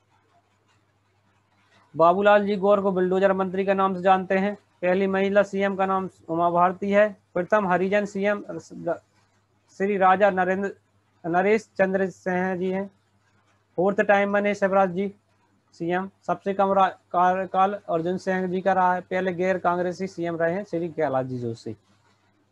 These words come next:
ठीक है, तो जीके तो इतना पढ़ते जाना, revise कर लेना।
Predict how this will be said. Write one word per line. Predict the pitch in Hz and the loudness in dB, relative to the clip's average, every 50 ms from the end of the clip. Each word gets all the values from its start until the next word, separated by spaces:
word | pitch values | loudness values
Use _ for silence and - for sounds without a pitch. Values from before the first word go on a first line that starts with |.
| _ - | _ -6
ठीक | 175 214 226 269 | -4 0 0 0
है, | 285 285 - _ _ _ _ _ _ _ _ _ _ _ _ _ | -2 -2 -6 _ _ _ _ _ _ _ _ _ _ _ _ _
तो | - 185 | -8 -6
जीके | 165 185 214 214 214 240 | -4 -2 -4 0 0 0
तो | 226 226 220 | 2 2 0
इतना | 190 - - 160 147 131 104 - _ _ _ _ _ _ _ _ _ _ _ _ _ _ _ _ _ _ _ _ _ _ _ _ _ _ _ _ _ _ _ _ _ _ _ _ _ _ - | -2 -2 -4 -6 -6 -6 -6 -10 _ _ _ _ _ _ _ _ _ _ _ _ _ _ _ _ _ _ _ _ _ _ _ _ _ _ _ _ _ _ _ _ _ _ _ _ _ _ 0
पढ़ते | 185 196 196 - 214 214 | 0 0 2 2 2 2
जाना, | 208 208 202 214 | 4 2 2 2
revise | 233 208 214 190 196 190 175 175 | 2 2 2 4 4 2 2 0
कर | 165 160 | 0 0
लेना। | 151 139 135 131 131 127 | 0 0 -2 -4 -4 -6